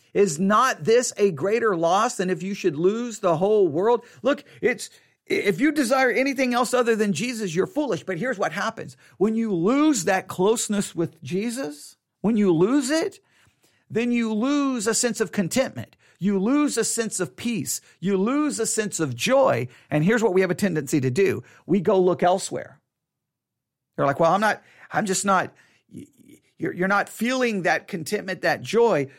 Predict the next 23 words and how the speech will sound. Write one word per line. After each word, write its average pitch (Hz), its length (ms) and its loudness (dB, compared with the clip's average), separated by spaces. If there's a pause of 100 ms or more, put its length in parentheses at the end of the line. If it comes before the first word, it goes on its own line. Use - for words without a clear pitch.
So - 140 -2
you 185 140 0
start, - 460 -2
start, - 460 -2
stop 170 360 -2
looking 214 320 0
to 170 80 -2
God's 147 340 -2
word. 156 360 -2 (840)
You 160 80 -8
stop 165 280 -2
looking 185 360 0
to 151 60 -4
prayer 156 600 -2
and 127 140 -8
fasting, 175 460 -4 (280)
and 165 120 -4
you 180 60 -4
start 170 240 -2
looking 175 280 -4
in 147 80 -4
the 143 80 -4
world 147 420 0